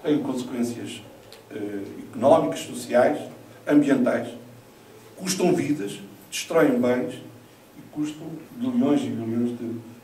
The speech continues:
de dólares por, por ano. Eh, e, um, não obstante, nem sequer conseguimos quantificar quanto é que custa uma vida.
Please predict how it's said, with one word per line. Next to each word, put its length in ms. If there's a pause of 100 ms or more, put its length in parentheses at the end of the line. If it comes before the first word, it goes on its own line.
(140)
de 80
dólares 480 (240)
por, 240 (640)
por 120
ano. 240 (560)
Eh, 520 (600)
e, 200 (840)
um, 140
não 180
obstante, 380
nem 100
sequer 220
conseguimos 340
quantificar 480
quanto 200
é 40
que 60
custa 180
uma 120
vida. 180